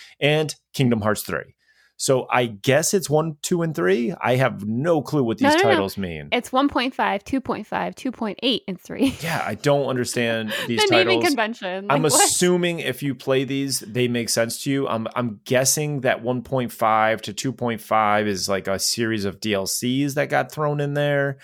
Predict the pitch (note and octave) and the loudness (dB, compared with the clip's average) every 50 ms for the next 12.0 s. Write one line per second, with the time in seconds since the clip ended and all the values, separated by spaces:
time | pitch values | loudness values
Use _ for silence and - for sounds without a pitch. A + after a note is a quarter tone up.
0 | - - - G#3 G#3 F#3+ F3 A2+ A#2+ A#2 F3 E3 E3+ E3+ - E3 - - A#2+ A#2 | -16 -8 -4 0 2 4 4 4 4 2 2 2 2 2 2 4 4 4 4 4
1 | A#2 A2+ A2+ A#2 A#2 A#2 - - - E3 - - B2 A#2 A#2 A2+ G#2 A2 G#2 G2 | 4 4 4 4 2 0 -2 -4 -4 -2 0 2 2 2 2 2 0 -2 -2 -2
2 | - - - - C#3 C3 B2 A#2+ A2+ A2 A2 G#2 G2+ G2+ G2 G2 G2 G2 F#2+ F2 | -2 -4 -2 0 2 4 4 4 4 4 4 2 2 2 0 0 0 0 -2 -2
3 | - _ _ _ _ _ - G2+ E2 D#2+ D#2+ - _ - B2 A2+ G#2 - _ _ | -4 _ _ _ _ _ -6 -6 -4 -4 -6 -8 _ -6 -6 -6 -6 -8 _ _
4 | _ _ _ _ _ - A#2 A#2 A2 G#2+ - - - B2 A#2+ A#2 - - A#2 A#2 | _ _ _ _ _ -8 -6 -4 -4 -2 -4 -2 -2 -2 -2 -2 -2 0 -2 -2
5 | A2 - - B2 A#2 A#2 A#2 G#2+ G2+ G#2+ G#2+ - - - - - - - A2 C3+ | -2 -2 -4 -4 -4 -4 -4 -6 -8 -10 -12 -12 -16 -20 -20 -12 -4 0 2 2
6 | D#3 D#3 D3 D3 D3 D3+ D3 C#3+ - - C3+ B2+ A#2+ - F3 F3+ F3+ F3+ F3 F3 | 2 2 2 2 4 4 2 2 0 2 4 4 4 4 4 2 2 2 2 2
7 | F3 F3 A#2+ A2+ A#2+ B2+ A#2+ G#2+ - A2+ G#2 - - A2+ G2+ G2 G2 F#2 G2 G2 | 0 -2 -2 -2 0 0 0 -2 -4 -8 -6 -2 -2 -2 -2 -2 -4 -4 -6 -6
8 | F2 E2 D#2 - - - - - _ _ _ _ - F3 E3 D#3+ - F#3 F3+ C#3 | -6 -8 -10 -12 -18 -20 -20 -20 _ _ _ _ 2 2 2 2 0 0 0 0
9 | C3+ C3+ C3+ C3+ - D3+ D3+ D3 C#3+ C3+ B2 - C3 B2 A#2 A2+ A2 G#2+ G#2+ G#2 | 0 0 0 0 0 0 0 -2 -2 -6 -4 -2 -2 0 0 2 2 2 2 0
10 | - - - - - - - - G2+ G2 F#2 F#2 F#2 F2+ F#2 - A#2+ A#2+ B2 C3 | -2 -8 -18 -20 -20 -20 -12 -6 -4 -2 0 0 -2 -2 -2 0 0 0 2 2
11 | C3 C3 C3 A#2+ G#2+ G#2+ - _ _ - - B2 G#2+ G2 F#2 F2+ F#2 F#2+ - | 2 2 2 0 -4 -10 -14 _ _ -6 -4 0 0 2 0 0 0 -4 -6